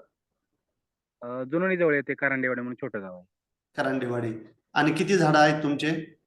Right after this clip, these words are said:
Speaker 1: साडेतीन हजार झाडं आहेत.
Speaker 2: छोट्या गावामध्ये साडेतीन हजार झाडं आहेत तुमचे.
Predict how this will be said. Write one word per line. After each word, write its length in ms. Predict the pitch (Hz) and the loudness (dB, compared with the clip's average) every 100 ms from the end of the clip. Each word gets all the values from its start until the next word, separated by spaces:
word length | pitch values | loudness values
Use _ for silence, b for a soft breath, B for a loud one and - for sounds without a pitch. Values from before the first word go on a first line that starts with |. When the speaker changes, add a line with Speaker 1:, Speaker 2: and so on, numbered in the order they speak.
| _ _ _ _ _ - | _ _ _ _ _ -12
Speaker 1:
साडेतीन 460 | - 143 135 139 131 | 2 4 4 2 0
हजार 220 | 120 123 | 2 0
झाडं 180 | 127 95 | 0 -4
आहेत. 100 | 90 _ _ _ _ _ _ _ _ _ - | -12 _ _ _ _ _ _ _ _ _ -4
Speaker 2:
छोट्या 340 | 175 170 202 | -2 2 2
गावामध्ये 680 | 196 165 165 175 160 131 180 | 4 4 6 4 2 0 -2
साडेतीन 480 | - 170 165 165 156 | 2 2 4 2 0
हजार 260 | 123 127 | 0 -2
झाडं 240 | 123 117 117 | 0 -2 -2
आहेत 180 | 117 - | -6 -8
तुमचे. 320 | 117 113 | -8 -6